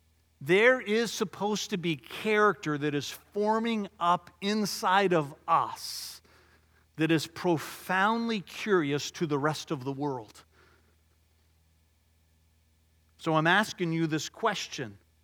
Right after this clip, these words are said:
What is growing in the garden of your life? In Genesis one twenty-eight,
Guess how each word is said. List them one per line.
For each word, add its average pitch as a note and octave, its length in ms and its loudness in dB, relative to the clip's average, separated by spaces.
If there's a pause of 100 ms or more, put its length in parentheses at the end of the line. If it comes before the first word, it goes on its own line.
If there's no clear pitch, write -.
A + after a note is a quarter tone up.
(1300)
What F3+ 280 0
is A3 200 -4
growing D3+ 640 -2
in D3 180 -4
the D3+ 80 -2
garden D3 760 -2 (160)
of C#3+ 160 -4
your E3+ 220 -2
life? G#3 680 -10 (1800)
In F3+ 200 2
Genesis G#3+ 580 0
one G#3+ 300 -2
twenty-eight, G3 840 -2